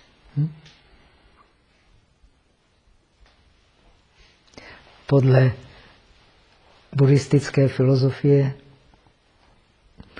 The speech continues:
eh, nejen podle buddhistické filozofie, i podle, eh, vlastně podle západního náboženství,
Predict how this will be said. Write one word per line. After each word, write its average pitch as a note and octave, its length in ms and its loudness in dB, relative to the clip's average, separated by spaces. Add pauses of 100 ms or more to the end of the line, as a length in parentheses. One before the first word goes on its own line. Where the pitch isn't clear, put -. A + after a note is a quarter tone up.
(1200)
eh, A2+ 500 -4 (180)
nejen C3 480 4
podle B2 320 -2
buddhistické B2+ 720 -2
filozofie, C3 800 0 (340)
i B2 300 2
podle, A#2+ 480 -4 (600)
eh, A#2+ 380 -4 (140)
vlastně A#2+ 520 -6
podle A#2+ 400 -4 (140)
západního B2+ 920 -2 (160)
náboženství, C3 1000 0